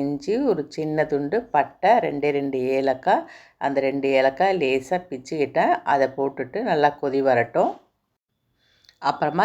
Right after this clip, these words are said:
இந்த டீக்கு தேவையான ஒரு டீஸ்பூன் டீ தூள் போட்டுக்கிட்டேன். போட்டு அது நல்லா கொதிக்கட்டும். பாருங்க கலர் எப்படி சேஞ்ச்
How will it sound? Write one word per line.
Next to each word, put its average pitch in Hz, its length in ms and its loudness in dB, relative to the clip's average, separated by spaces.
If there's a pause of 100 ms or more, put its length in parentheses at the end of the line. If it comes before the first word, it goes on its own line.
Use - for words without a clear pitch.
(140)
இந்த 151 140 0 (120)
டீக்கு 147 300 -4 (100)
தேவையான 139 400 0 (180)
ஒரு 147 180 2 (340)
டீஸ்பூன் 160 520 -4 (500)
டீ 156 80 -2 (120)
தூள் 139 260 -2
போட்டுக்கிட்டேன். 131 580 0 (1080)
போட்டு 143 240 0 (120)
அது 135 240 0
நல்லா 135 280 2 (120)
கொதிக்கட்டும். 143 640 -2 (760)
பாருங்க 143 500 2
கலர் 143 260 2 (120)
எப்படி 147 240 -8 (120)
சேஞ்ச் 139 280 -2